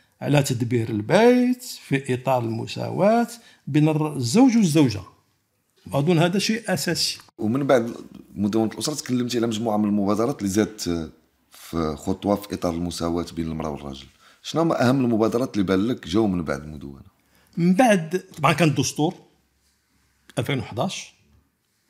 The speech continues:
Speaker 1: شيء مركزي، لأن داك الفصل ديال تسعتاش ولا هو الفصل ديال المساواة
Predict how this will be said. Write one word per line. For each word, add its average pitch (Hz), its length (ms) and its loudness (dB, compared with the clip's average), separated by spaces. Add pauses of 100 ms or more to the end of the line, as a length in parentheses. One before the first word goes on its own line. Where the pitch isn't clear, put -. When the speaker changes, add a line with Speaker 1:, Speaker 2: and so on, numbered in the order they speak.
(360)
Speaker 1:
شيء - 240 -6 (100)
مركزي، 117 920 0
لأن 110 420 -8 (460)
داك 151 300 2
الفصل 139 640 4
ديال 131 180 4
تسعتاش 127 800 0 (420)
ولا 156 220 6
هو 160 200 8
الفصل 233 640 4
ديال 208 540 4 (160)
المساواة 165 640 4